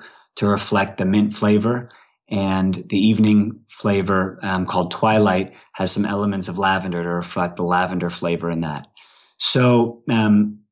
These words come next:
we wanted the brand to be more modern, um, to still reflect the benefits of the product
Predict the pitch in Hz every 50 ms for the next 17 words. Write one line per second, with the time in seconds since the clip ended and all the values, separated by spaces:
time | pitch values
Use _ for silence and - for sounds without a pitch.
0 | _ _ _ _ - 113 120 135 143 135 131 135 135 139 139 135 - 135 127 120
1 | 113 113 113 95 87 110 107 107 110 110 110 110 110 - 107 104 92 87 107 98
2 | 95 95 95 92 85 85 - _ _ _ _ - 104 107 107 107 107 101 95 95
3 | 104 101 104 107 113 113 113 117 113 - _ _ - 95 92 92 92 92 90 90
4 | 90 90 87 87 87 87 - - _ _ _ _ _ _ - - - 113 107 104
5 | 104 101 101 107 107 - - - - 131 127 127 127 120 117 104 - - - 107
6 | 101 104 101 - - - - _ - 104 101 92 90 95 92 104 104 101 - 110
7 | 104 104 - - - - - 101 92 90 98 90 - - 101 90 87 92 90 -
8 | 95 101 110 107 - - -